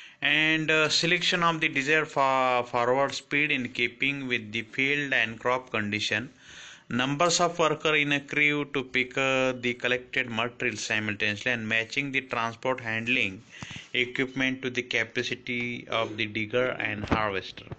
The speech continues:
Now, what are the general consideration of the root crop harvesting equipment, variety of the crop, and culture practices?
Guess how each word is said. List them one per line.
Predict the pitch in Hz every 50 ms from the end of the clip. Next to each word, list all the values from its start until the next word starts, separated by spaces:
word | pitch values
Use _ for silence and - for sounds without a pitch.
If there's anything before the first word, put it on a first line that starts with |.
| - - - - - - - - _ _ _ - - _ - - - - - - - - - _ -
Now, | - 180 196
what | 185 180 185 180
are | 214 208 196
the | 196 214
general | 170 175 165 156 165 180 185 185
consideration | 180 190 175 165 156 156 156 160 156 156 156 156
of | 147 143 139
the | 139
root | 131 135 131 -
crop | - 147 143 139 -
harvesting | - 135 131 127 131 131 131 - 131 127
equipment, | 127 120 123 - 135 131 - 131 131 127 127 127
variety | 117 107 101 104 113 110 135 135
of | 127 123 120
the | 127 123
crop, | 127 - 120 120 120 117 -
and | 120 113 107 104 104 98 - - - -
culture | - 113 110 107 - - - 127 123
practices? | - - - - - - - - - - - - - -